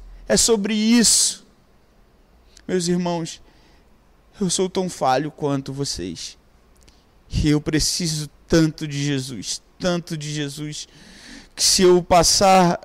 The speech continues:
um dia sem ele, é, é,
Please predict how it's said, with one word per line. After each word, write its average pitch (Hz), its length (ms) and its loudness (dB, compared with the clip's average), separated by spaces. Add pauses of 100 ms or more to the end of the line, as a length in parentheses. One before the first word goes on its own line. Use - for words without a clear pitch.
(400)
um 233 200 6
dia 214 300 6
sem 190 440 4
ele, 190 380 4 (1600)
é, 165 640 6 (140)
é, 160 540 8